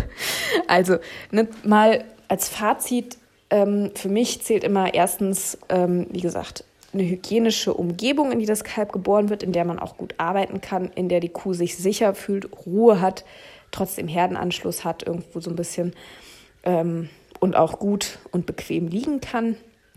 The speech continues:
Ähm, dass, wenn man hilft, das auch mit Ruhe macht, dass man das fachgerecht macht, dass man weiß, was man tut und dass es auch wichtig ist, seine eigenen Fähigkeiten realistisch einzuschätzen.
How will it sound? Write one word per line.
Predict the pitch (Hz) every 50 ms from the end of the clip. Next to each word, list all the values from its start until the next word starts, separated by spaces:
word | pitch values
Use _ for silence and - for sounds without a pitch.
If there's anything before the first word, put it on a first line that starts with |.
| - _ _ _ _ _ _ _ _ _ - - _ _
Ähm, | 185 190 190 190 190 190 196 - - - - - - _ _ _ _ _ _
dass, | - 196 190 185 - - -
wenn | 196 190 196
man | 190 190 190
hilft, | 185 170 196 190 190 190 190 - - - - - - _
das | - - - 170 - - - -
auch | - 196 190 - - - -
mit | 185 175 - - 196 185
Ruhe | 208 220 240 262 269 254
macht, | 240 226 220 220 - - - - -
dass | 185 175 -
man | 180 175
das | 175 180 175 - - - _ _ _ _
fachgerecht | - - 214 208 - - - - - 202 - - -
macht, | 196 190 196 - -
dass | 196 -
man | 196 180 175
weiß, | 180 202 185 208 208 - -
was | 190 185 - -
man | - 196 180
tut | - - 262 277 285 - - - - - - - -
und | - - 196 190 185
dass | 190 196 190
es | 196 185 -
auch | 185 - -
wichtig | - 202 208 - - - - -
ist, | 185 -
seine | - 180 180 175
eigenen | - - 180 185 180 180
Fähigkeiten | - - 196 196 196 - - - 202 196 202 - 180 180 180 - - - -
realistisch | 190 185 180 185 190 190 - - 165 - -
einzuschätzen. | - 180 180 196 - - 254 - - 247 240 240 - - - 311 359